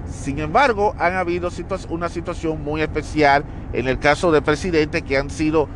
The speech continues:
que ganan las elecciones, tienen un periodo presidencial, pero luego nueva, pero no gana la reelección. Pero ese candi-, esa persona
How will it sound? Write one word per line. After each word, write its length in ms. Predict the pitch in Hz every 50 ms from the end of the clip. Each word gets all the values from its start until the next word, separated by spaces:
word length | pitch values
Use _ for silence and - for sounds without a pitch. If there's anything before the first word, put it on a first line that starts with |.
| - - - - -
que 100 | 123 120
ganan 260 | 123 139 147 165 165
las 160 | 165 165 180
elecciones, 680 | 165 160 170 165 - 190 185 175 151 147 147 156 156 165 - - - - -
tienen 280 | - 131 131 135 139 143
un 100 | 147 -
periodo 300 | - 151 156 156 160 151
presidencial, 760 | 156 165 - 170 165 170 165 - - 160 156 156 151 147 147 - - - - - -
pero 220 | 139 147 151 147
luego 360 | 143 147 156 180 196 196 196 185
nueva, 540 | - 175 190 196 208 202 190 170 175 165 - -
pero 220 | 160 143 147 147
no 320 | 143 151 160 175 180 180 165
gana 420 | 156 160 160 160 151 147 151 147 - - - -
la 320 | - 120 123 131 135 135 139
reelección. 640 | 139 135 135 135 131 117 - - 269 254 208 135 - - - - - -
Pero 240 | - 185 185 180 175
ese 240 | 185 180 - 214 185
candi-, 280 | - 190 175 180 175 151
esa 220 | 170 175 - 180
persona 420 | - 202 180 196 190 170 175 170